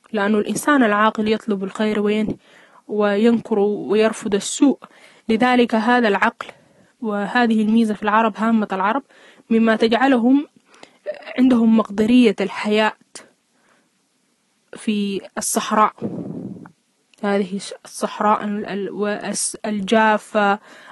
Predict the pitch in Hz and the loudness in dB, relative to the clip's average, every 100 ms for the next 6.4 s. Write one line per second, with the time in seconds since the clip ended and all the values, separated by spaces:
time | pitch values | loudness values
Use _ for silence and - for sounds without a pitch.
0 | - 196 - 226 220 214 190 196 196 202 | -8 -8 0 4 6 4 2 0 -2 -2
1 | - _ - _ - 202 202 208 214 - | -8 _ -20 _ -6 -4 -2 -2 -4 -6
2 | _ _ - 269 - 269 254 233 196 208 | _ _ 0 0 4 4 6 4 2 2
3 | 311 - _ _ _ _ _ _ _ _ | 2 -4 _ _ _ _ _ _ _ _
4 | _ _ _ _ - - - - - - | _ _ _ _ -14 -8 -4 -2 -4 -4
5 | - _ 226 226 226 220 202 - _ - | -14 _ 0 2 2 0 -2 -12 _ -12
6 | - 220 - - | -12 -6 -4 -4